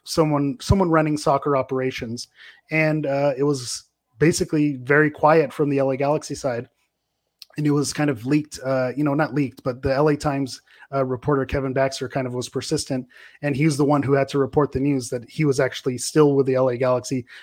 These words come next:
but the Galaxy didn't wanna come forward with that information, and there's just little leaks that, uh, you know, he's, he, it's a multi-year extension, and the, the supporters groups are just not happy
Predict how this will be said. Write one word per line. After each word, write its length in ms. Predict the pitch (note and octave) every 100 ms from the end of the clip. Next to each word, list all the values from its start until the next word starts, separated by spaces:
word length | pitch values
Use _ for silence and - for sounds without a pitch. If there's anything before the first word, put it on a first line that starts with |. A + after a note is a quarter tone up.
| -
but 100 | C3
the 60 |
Galaxy 360 | D3 D#3+ E3 F3+
didn't 180 | D#3+ D3+
wanna 180 | D#3 D#3
come 180 | E3
forward 280 | D#3 E3+ D#3+
with 100 | D3+
that 140 | D3 D3
information, 540 | C#3+ C#3+ C#3+ - C#3+
and 120 | C3+
there's 140 | C#3 C3
just 260 | C#3 -
little 220 | E3+ F3
leaks 420 | D#3 E3 D#3+ - - _ - - _ C3+
that, 220 | D3 C3+
uh, 200 | C3+ B2
you 120 | C3
know, 120 | C#3+ A#2+
he's, 200 | C#3+ C3
he, 300 | - D3+ C#3
it's 160 | B2
a 40 | C#3+
multi-year 460 | D3 D3+ D3 B2+
extension, 580 | A#2 - G#3 G3 G3 F#3
and 140 | D3 D3+
the, 140 | C#3+ C#3
the 140 | C#3+
supporters 440 | - C3 E3 C#3+
groups 240 | - C#3+ -
are 60 |
just 180 | B2+ -
not 140 | C#3 C3
happy 400 | C#3 C3+ A#2+